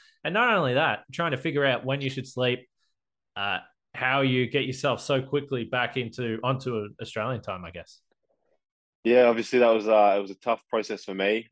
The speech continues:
Speaker 2: Um, but I think it was just more about sort of staying awake at certain times to keep yourself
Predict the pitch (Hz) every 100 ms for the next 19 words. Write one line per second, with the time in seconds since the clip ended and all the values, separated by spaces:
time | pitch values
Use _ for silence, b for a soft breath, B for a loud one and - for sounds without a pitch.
0 | - 98 98 95 92 107 107 113 143 139
1 | - 123 117 117 117 110 113 107 104 _
2 | _ _ _ _ - 147 123 - 127 127
3 | 110 113 113 117 - 101 98 - 95 98
4 | 98 - 95 90 - 104 98 101